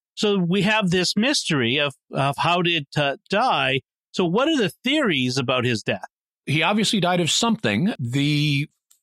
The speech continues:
Speaker 2: first theory is he died of, 'cause he, and he died young.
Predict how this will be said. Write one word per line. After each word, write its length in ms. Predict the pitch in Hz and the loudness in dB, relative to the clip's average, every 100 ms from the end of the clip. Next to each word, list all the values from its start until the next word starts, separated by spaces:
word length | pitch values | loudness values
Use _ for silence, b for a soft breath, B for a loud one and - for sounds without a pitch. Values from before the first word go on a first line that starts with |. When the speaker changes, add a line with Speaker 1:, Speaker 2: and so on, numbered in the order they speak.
| _ - | _ -2
Speaker 2:
first 380 | 220 254 - - - - - | 0 0 -2 -4 -14 -18 -4
theory 320 | 156 135 135 | 0 2 2
is 140 | 135 127 | 0 0
he 120 | 143 | 0
died 280 | 131 127 127 | 2 2 0
of, 240 | 127 156 | 0 -2
'cause 160 | 175 160 | 0 0
he, 160 | 147 196 | 0 0
and 140 | 151 | 0
he 80 | 151 | 0
died 240 | 151 131 | 0 0
young. 440 | 107 101 73 58 | 0 0 -2 -6